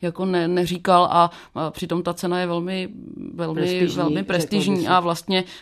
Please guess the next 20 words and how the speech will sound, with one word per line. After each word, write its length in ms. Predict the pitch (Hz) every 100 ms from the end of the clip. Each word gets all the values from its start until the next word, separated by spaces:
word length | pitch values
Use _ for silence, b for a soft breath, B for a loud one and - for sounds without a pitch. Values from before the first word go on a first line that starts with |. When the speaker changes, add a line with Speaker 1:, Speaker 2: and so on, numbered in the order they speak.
| - 165
Speaker 1:
eh, 20 |
každý 340 | 175 156 175
rok 160 | 165 165
jsou 120 | 170
tam 480 | 165 185 180 - - -
nominováni 760 | 87 - 175 175 175 170 175 180
samozřejmě 480 | 175 170 180 170
i 40 | 175
čeští 460 | - 175 - 180
autoři. 460 | 156 170 180 180 170
Letos 320 | 165 160 170
myslím, 260 | 170 - 170
že 100 | 165
jsme 160 | 170
tam 120 | 160 170
měli 340 | 170 170 175
jednoho 360 | - 165 165 165
nebo 220 | 165 175
dva 200 | 175 170
taky. 340 | 175 165 175